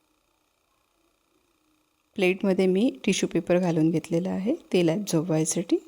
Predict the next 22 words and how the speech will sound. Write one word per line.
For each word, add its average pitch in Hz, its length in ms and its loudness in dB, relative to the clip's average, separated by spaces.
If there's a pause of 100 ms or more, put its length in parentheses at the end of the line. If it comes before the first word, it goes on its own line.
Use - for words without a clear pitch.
(1160)
आणि 170 240 -2
हे 175 140 -4
एक - 260 -4
एक 165 140 -10
करून 170 200 -4
सगळे 165 320 -4
बॉल्स 156 320 -4
काढून 175 340 -4
घ्यायचेत. 180 540 -4 (800)
तर 214 80 -4
याप्रमाणेच 233 680 4
आपल्याला 214 380 2
उरलेल्या 190 460 4
मिश्रणाचे 175 580 2
पण 262 300 6
बॉल्स 165 300 6
बनवून 156 420 0
घ्यायचे 160 400 -4
आहे. 180 220 -2 (2000)
तुम्हाला 160 320 0
मी 165 200 4
हे 220 120 4